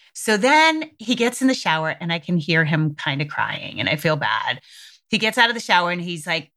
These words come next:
he's got his shit together, you know, and he's like, "Hey, there's still a little bit time." By now it's four o'clock, you know? And I said, "All right." I'm, I said, "Bud, there's just, there's nothing I can do."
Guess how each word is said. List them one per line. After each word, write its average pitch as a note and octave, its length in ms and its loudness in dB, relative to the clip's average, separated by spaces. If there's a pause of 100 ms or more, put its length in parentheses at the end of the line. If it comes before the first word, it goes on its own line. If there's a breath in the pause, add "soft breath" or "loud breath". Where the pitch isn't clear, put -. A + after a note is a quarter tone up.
(140)
he's A4+ 180 0
got A#4+ 180 4
his G4 160 -8
shit G3 180 -4
together, C#3+ 380 -2
you F3+ 160 0
know, F3 160 0
and F3+ 100 -4
he's F3+ 160 -6
like, E3+ 300 0
"Hey, C#4+ 500 2
there's C4 180 0
still A#3 240 0
a - 20 4
little A#3 220 2
bit B3 140 -2
time." D#4 840 4 (340)
By A#3 140 2
now A#3 120 0
it's F#3 120 -4
four E3+ 240 2
o'clock, - 600 -4
you F3+ 160 0
know? E3+ 240 2 (420)
And G3 80 4
I F3+ 80 6
said, F3 220 2
"All E3+ 100 4
right." D3 420 0 (680 loud breath)
I'm, G3 260 6
I G#3 240 2
said, G3 220 -6
"Bud, G#3 240 0
there's G3+ 220 0
just, - 260 -8
there's F3+ 200 0
nothing E3+ 280 4
I D3+ 80 6
can D3+ 200 2
do." C#3+ 360 2